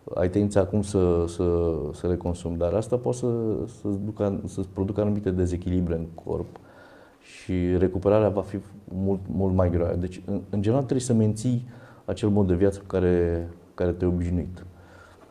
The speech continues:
Și de asta eu recomand tuturor continuitate. Continuitate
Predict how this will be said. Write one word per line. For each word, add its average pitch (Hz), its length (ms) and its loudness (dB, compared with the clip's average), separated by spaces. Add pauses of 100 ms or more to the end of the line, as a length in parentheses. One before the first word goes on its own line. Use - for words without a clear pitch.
(100)
Și - 100 -6
de 104 60 6
asta 113 180 4
eu 92 80 6
recomand 92 360 2
tuturor 101 380 0
continuitate. 95 760 0
Continuitate 98 1040 0